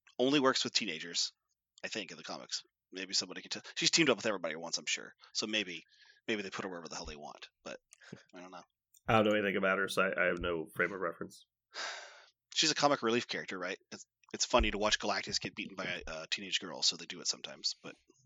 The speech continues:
Speaker 1: I don't know. Speaking of comic relief characters, Gwenpool. Um,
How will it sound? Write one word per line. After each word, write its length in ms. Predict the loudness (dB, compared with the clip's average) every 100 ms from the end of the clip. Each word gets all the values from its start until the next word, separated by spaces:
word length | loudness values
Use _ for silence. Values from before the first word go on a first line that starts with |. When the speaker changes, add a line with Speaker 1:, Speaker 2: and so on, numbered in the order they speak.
| -16
Speaker 1:
I 60 |
don't 80 | -14
know. 80 | -14 -18 _ _ _ -20 -18 -18 -18 -4
Speaking 320 | 2 8 10
of 40 | 12
comic 240 | 12 10
relief 200 | 8 6
characters, 500 | 8 4 4 2 0 -2 -14 6
Gwenpool. 480 | 8 10 10 10 6 -2 _ -20 _ -20 -20 -20 _ -20 _
Um, 580 | 2 2 2 0 -2 -8